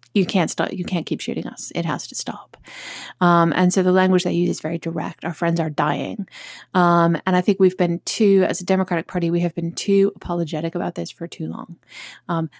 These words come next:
thirty-three thousand people on average are dying every year in America through gun violence. And most of them are suicides, preventable suicides.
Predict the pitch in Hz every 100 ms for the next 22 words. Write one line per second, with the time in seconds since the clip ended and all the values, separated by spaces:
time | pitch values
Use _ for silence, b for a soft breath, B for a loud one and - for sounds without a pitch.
0 | _ _ - _ _ 214 214 208 202 196
1 | 190 185 170 165 165 165 165 170 160 160
2 | 156 165 156 156 151 160 160 160 151 156
3 | 160 165 165 165 160 165 165 156 160 156
4 | 160 - B B B - 175 160 160 165
5 | - - - - - - 196 208 220 233
6 | 208 190 180 180 - 170 165 170 - -
7 | 208 208 240 240 247 - - - _ -
8 | _ B B B B B B _ _ -
9 | 220 208 190 170 165 - - - - -
10 | -